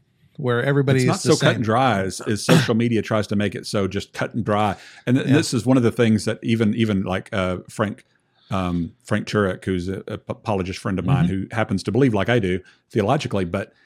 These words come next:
Speaker 2: he's like, "How, how do you do a podcast just on this issue? How, don't you run out of topic?" I said, "No, brother, you don't have any cl-, there's so many different
Speaker 1: Not for a
Speaker 2: trails of
Speaker 1: second.
Speaker 2: things you can talk about." And,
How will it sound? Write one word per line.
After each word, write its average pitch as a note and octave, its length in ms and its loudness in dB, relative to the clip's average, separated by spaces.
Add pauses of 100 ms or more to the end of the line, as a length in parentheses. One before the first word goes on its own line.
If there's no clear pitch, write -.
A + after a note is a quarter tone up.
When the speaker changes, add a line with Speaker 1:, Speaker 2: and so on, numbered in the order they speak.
(100)
Speaker 2:
he's C3+ 160 2
like, A2 260 0
"How, - 240 -2 (440)
how F#3 120 -8
do G#3+ 60 -2
you B3 60 2
do C#4+ 120 0
a C#4 60 0
podcast D#3+ 540 0
just C#3 220 -4
on B2 160 2
this C3 220 0
issue? G2 480 -2 (680)
How, C#3 160 4
don't C#3 280 0
you C#3+ 60 2
run D3 120 2
out E3 100 4
of C3 60 4
topic?" D3+ 240 0
I - 40 -2
said, A2+ 180 -2
"No, C3+ 240 0
brother, B2+ 480 0
you B2+ 140 2
don't B2 220 2
have G2+ 320 0
any D#3 320 4
cl-, - 140 -2
there's C3+ 320 6
so E3+ 220 4
many D#3+ 240 6
different D#3 300 6
Speaker 1:
Not F#3 280 8
for D3 180 2
a D3+ 120 10
Speaker 2:
trails D#3 180 10
of - 80 8 (120)
Speaker 1:
second. C#3+ 160 -2
Speaker 2:
things D#3+ 200 0
you E3 100 0
can B2+ 220 0
talk D3+ 300 -2
about." D#3 480 4
And, G#2+ 120 2